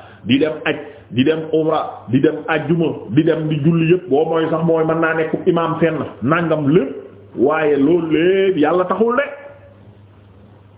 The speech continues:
Ce sont, ce sont sa notoriété, aw wayam,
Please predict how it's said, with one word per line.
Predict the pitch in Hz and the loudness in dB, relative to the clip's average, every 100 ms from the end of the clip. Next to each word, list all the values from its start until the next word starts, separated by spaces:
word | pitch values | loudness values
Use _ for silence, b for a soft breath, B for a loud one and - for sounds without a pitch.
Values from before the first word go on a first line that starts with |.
| - - | -20 2
Ce | 180 | 2
sont, | 180 175 156 160 - | 2 0 0 -2 0
ce | - 160 | 0 0
sont | - 147 190 254 - - - - - - | 0 0 0 -4 -14 -20 -20 -20 -20 -4
sa | 185 160 | -2 0
notoriété, | 156 202 277 247 175 170 202 262 262 262 - - - - - - - - - - - - - - - - | 2 2 2 0 2 4 4 4 2 0 0 -4 -16 -20 -20 -20 -20 -20 -20 -20 -20 -20 -20 -20 -8 0
aw | 175 170 | 2 2
wayam, | 175 | 0